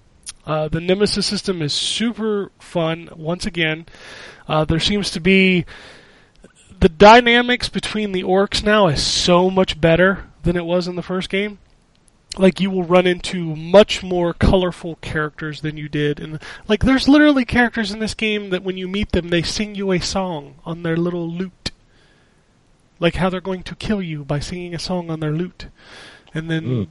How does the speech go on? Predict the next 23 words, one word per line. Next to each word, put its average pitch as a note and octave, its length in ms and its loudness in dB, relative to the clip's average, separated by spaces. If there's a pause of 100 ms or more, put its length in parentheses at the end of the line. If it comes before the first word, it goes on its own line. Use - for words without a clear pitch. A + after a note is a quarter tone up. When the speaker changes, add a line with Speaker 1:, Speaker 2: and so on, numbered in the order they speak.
Speaker 1:
they E3+ 120 4
have E3 200 0
sarcasm, F3 800 2
and, D3+ 260 -8
and D3+ 220 -8
some F#3 220 -4
of E3+ 100 -8
them E3+ 220 -2
are D#3+ 180 -2
just D#3+ 320 -8 (160)
flat F3 320 4
out E3+ 200 4
stupid, F#3 760 2
and, D3+ 240 -6 (340)
like, E3+ 200 -8
it's - 220 -8
just - 280 -2
so, A3 760 0 (100)
the, F3+ 140 -2 (120)
the F3+ 100 0
range G3+ 540 0
of D#3+ 120 -12
dynamics E3+ 880 -2